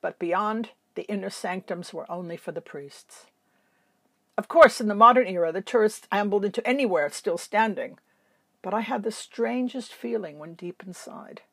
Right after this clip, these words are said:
I sensed that these places were not for me. They were still sacred areas meant only for those of the highest religious order.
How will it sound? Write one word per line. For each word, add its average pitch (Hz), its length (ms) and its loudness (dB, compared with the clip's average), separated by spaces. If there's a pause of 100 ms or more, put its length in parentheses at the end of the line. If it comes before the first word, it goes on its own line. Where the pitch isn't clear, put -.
(560)
I 202 100 -4
sensed 226 540 -4
that 196 160 -8
these 208 200 -8
places 185 540 -8
were 180 160 -8
not 180 380 -12
for - 200 -16
me. 165 380 -12 (560)
They 170 100 -6
were 170 140 -8
still 214 300 -4
sacred 226 520 -2 (220)
areas 196 420 0
meant 180 280 -8
only 214 240 -2
for 190 180 -6
those 180 320 -6
of 165 200 -12
the 165 180 -8
highest 180 420 -8 (240)
religious 165 480 -12
order. 156 440 -12